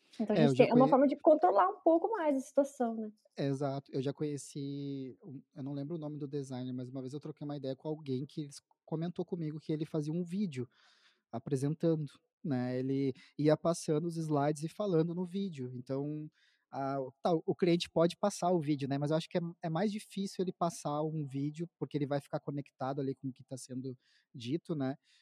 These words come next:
Speaker 2: do que um P D F, né. Então eu achei uma boa estratégia, porque ele não gostava também de fazer uma apresentação, mesmo se fosse online, ele não gostava, ele, ele não tinha essas,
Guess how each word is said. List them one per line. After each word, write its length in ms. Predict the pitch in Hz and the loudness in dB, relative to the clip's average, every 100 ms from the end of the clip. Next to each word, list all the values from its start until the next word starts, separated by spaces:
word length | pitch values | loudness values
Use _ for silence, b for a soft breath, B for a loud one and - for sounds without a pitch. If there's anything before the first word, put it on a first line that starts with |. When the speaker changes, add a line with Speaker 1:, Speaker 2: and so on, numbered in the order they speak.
| _ - | _ -8
Speaker 2:
do 180 | 147 143 | -6 -6
que 300 | - 143 151 | -4 -2 0
um 520 | 156 156 156 156 151 | 0 -2 -2 -2 -2
P 100 | - | 0
D 100 | 160 | 2
F, 440 | 180 147 143 - 131 | 2 2 0 -6 -8
né. 160 | 123 123 | -6 -8
Então 480 | 127 135 131 139 147 | -8 -6 -4 -6 -6
eu 80 | 160 | -4
achei 180 | 143 175 | -4 -2
uma 80 | 165 | 0
boa 140 | 165 | 0
estratégia, 540 | - - 185 160 151 | -2 -4 -4 0 -2
porque 160 | - - | -2 -4
ele 60 | 139 | -2
não 120 | 156 | -2
gostava 500 | 160 - - 151 160 | -2 -2 -2 -2 -2
também 380 | - 135 131 131 | -2 -2 -2 -2
de 260 | 120 120 - _ _ _ | -4 -6 -8 _ _ _
fazer 300 | 135 127 131 | -6 -4 -2
uma 100 | 135 | -4
apresentação, 640 | - 131 127 131 123 - 123 | -4 -2 0 -2 -4 -2 -2
mesmo 280 | 123 131 156 | -2 -4 -8
se 100 | - | -10
fosse 260 | 160 - | -10 -8
online, 500 | 180 180 127 117 113 - _ _ _ - | -4 -2 -2 -4 -8 -14 _ _ _ -10
ele 140 | 117 | -6
não 420 | 120 127 139 143 | -4 -2 -4 -6
gostava, 600 | 143 156 - 139 127 117 | -4 -4 -2 -2 0 -2
ele, 340 | 120 120 123 123 _ | -6 -6 -8 -10 _
ele 180 | - 120 | -16 -12
não 160 | 123 127 | -8 -8
tinha 180 | - 143 | -8 -8
essas, 200 | - | -10